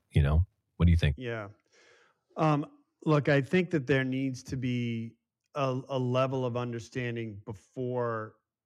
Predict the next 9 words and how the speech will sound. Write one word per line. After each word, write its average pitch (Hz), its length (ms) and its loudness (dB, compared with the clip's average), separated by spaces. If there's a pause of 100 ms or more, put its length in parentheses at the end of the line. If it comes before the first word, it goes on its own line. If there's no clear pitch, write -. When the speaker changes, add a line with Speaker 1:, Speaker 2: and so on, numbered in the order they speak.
(120)
Speaker 2:
it 135 400 -8
gets 120 260 -6
to 117 100 -12
that 104 400 -8
point, 98 340 -14 (880)
right? 120 180 -14
Once 156 300 -6
that 160 340 0
horse 123 640 -4